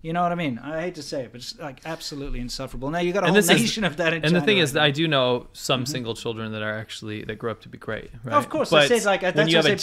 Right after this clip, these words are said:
Speaker 1: bring up, right?
Speaker 2: generation,
Speaker 1: Yeah, yeah.
Speaker 2: that means there's a lot of bad ones <laughs>
Speaker 1: Sure, sure.
Speaker 2: amongst us. So you're absolutely
Speaker 1: Yeah.
Speaker 2: correct. So, so Mao, uh, what does he do? Well, Mao's cabinet basically says, "Listen, we gotta do something pretty soon here."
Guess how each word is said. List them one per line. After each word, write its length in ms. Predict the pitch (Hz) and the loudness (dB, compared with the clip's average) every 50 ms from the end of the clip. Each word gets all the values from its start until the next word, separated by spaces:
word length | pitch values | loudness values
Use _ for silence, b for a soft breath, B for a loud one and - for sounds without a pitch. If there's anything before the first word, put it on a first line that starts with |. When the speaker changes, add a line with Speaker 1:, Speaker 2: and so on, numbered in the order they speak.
| 196 | 4
Speaker 1:
bring 40 | 160 143 | 4 4
up, 140 | 123 120 117 | 4 2 0
right? 400 | 117 117 127 139 147 156 170 175 | 0 2 2 4 4 4 4 4
Speaker 2:
generation, 520 | - - - 208 208 208 208 220 240 214 - | 2 2 4 6 6 6 6 4 2 0 -2
Speaker 1:
Yeah, 60 | 139 139 | -4 -8
yeah. 160 | 131 117 208 - - _ _ _ - | -8 -8 -10 -14 -18 _ _ _ 2
Speaker 2:
that 220 | 165 175 175 - | 2 4 4 2
means 200 | 180 170 160 143 | 0 0 0 0
there's 140 | 143 131 - | -2 -2 0
a 80 | 135 120 | 0 0
lot 280 | 123 135 143 147 147 | 2 2 2 4 2
of 80 | 135 113 | 2 2
bad 300 | 123 117 110 110 110 - | 2 2 2 0 -2 -4
ones 400 | - - - - 139 - - - - 605 | -8 -12 -12 -12 -12 -6 -6 -4 -4 0
<laughs> 40 | - | 2
Speaker 1:
Sure, 100 | 233 190 | 4 6
sure. 440 | 202 214 196 170 147 151 147 147 135 | 8 8 8 8 6 4 4 4 2
Speaker 2:
amongst 440 | 131 135 131 123 120 110 - - | 2 4 4 2 2 0 -4 -6
us. 160 | 110 101 104 - | -6 -6 -6 -6
So 80 | 120 | -4
you're 160 | 113 113 113 | -4 -2 -2
absolutely 260 | 113 113 120 113 113 107 - | -2 -4 -4 -6 -8 -8 -8
Speaker 1:
Yeah. 20 | |
Speaker 2:
correct. 220 | - 107 101 - - | -8 -8 -8 -2 2
So, 220 | - 185 175 - B B B B B B B B B B B B B B - - | 2 4 4 2 B B B B B B B B B B B B B B -18 -10
so 160 | - - 196 190 | 0 2 2 4
Mao, 540 | 180 190 202 226 240 240 196 170 160 160 165 - - | 4 4 4 6 6 6 6 6 4 2 0 0 0
uh, 280 | 151 147 139 139 139 | 2 4 4 4 4
what 120 | 123 151 160 | 4 2 2
does 80 | 160 147 | 2 2
he 60 | 151 | 2
do? 260 | 143 175 208 240 220 - - - - _ | 2 2 2 2 0 -2 -10 -20 -20 _
Well, 200 | - 143 139 135 | -2 0 2 2
Mao's 440 | 135 147 147 147 151 147 135 - - 107 - | 4 4 4 6 4 4 2 -2 -4 -6 -8
cabinet 520 | - 147 147 139 135 120 113 104 101 101 - | -4 0 0 0 0 -2 -4 -8 -8 -6 -6
basically 460 | 123 120 117 - 127 - 131 113 110 | -8 -8 -6 -8 -10 -8 -6 -6 -6
says, 520 | - - 117 110 107 107 104 - - - - _ _ _ _ _ - | -4 -4 -2 -2 -2 -2 -2 -4 -4 -6 -10 _ _ _ _ _ -6
"Listen, 240 | 131 135 - 135 117 | -4 -2 -2 -2 -2
we 100 | 120 120 | -2 -2
gotta 220 | 175 196 208 165 | 0 0 0 0
do 240 | 123 - 135 135 139 | 0 0 0 0 2
something 440 | 135 - 135 120 113 - 110 107 104 | 0 0 -2 -2 -4 -4 -6 -6 -6
pretty 280 | - - 131 120 110 | -6 -6 -4 -4 -4
soon 340 | 101 - - 123 117 117 113 | -6 -6 -6 -6 -6 -6 -6
here." 400 | 110 110 110 104 98 98 98 98 | -6 -8 -8 -8 -8 -10 -12 -14